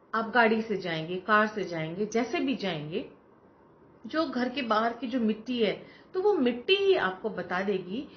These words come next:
कि वो मिट्टी आपके लिए सौभाग्य लेके आ रही है कि दुर्भाग्य लेके आ रही है।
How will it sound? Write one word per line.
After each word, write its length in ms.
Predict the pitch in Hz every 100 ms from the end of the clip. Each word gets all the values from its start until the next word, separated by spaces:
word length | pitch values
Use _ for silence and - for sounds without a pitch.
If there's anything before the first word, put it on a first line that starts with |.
| - - -
कि 120 | 359
वो 440 | 311 320 349 381
मिट्टी 640 | 339 220 233 240 349 349 -
आपके 400 | 196 220 - 254
लिए 560 | 240 226 214 233 320 - - - - - - -
सौभाग्य 540 | 220 147 - 185 196 277
लेके 320 | 277 277 294
आ 140 | 285
रही 200 | 277 302
है 160 | 302 320
कि 160 | 320 330
दुर्भाग्य 640 | 196 165 151 202 220 214
लेके 320 | 185 160 -
आ 120 | 139
रही 180 | 127 127
है। 300 | 123 135 156